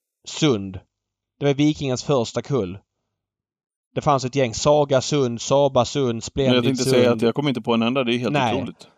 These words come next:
Speaker 1: Sopran Sund, som, som har blivit bra i aveln, visserligen vissa av dem, men, men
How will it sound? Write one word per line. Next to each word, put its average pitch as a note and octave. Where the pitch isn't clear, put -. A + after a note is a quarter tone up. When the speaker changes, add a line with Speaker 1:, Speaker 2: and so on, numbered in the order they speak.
Speaker 1:
Sopran B2+
Sund, G#2+
som, A#2
som C3
har A#2+
blivit C3
bra C#3
i C3
aveln, A#2
visserligen C3+
vissa B2+
av B2
dem, G#2+
men, G#2+
men B2